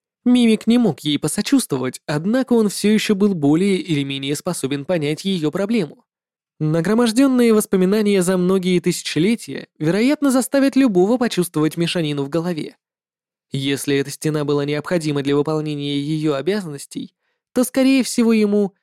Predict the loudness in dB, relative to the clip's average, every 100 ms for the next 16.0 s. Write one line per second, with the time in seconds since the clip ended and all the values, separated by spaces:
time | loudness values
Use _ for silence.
0 | _ -2 0 2 0 0 -2 -2 0 0
1 | 0 -4 -2 -2 0 0 0 _ _ _
2 | 0 0 0 -4 -2 -2 -4 -6 -8 -10
3 | _ _ _ _ _ _ _ _ _ -4
4 | -4 -2 -4 -2 0 0 0 -4 -8 -2
5 | 0 0 0 -2 -4 -4 -4 0 0 0
6 | -2 -2 -4 -4 -6 -6 -6 -6 -4 -4
7 | -6 -8 -12 -20 _ _ _ _ _ _
8 | _ 0 2 2 -2 -2 2 2 2 2
9 | 0 0 2 2 2 0 -2 0 0 2
10 | 0 0 0 0 -2 -4 -6 -8 -16 _
11 | _ _ -2 -2 0 -2 -2 -4 -2 -4
12 | -6 -8 -12 -6 -6 -6 -12 -14 -20 _
13 | _ _ _ _ _ _ _ _ _ _
14 | _ _ _ _ _ _ -12 -2 2 2
15 | 0 -2 -2 0 0 -2 -8 -12 -12 _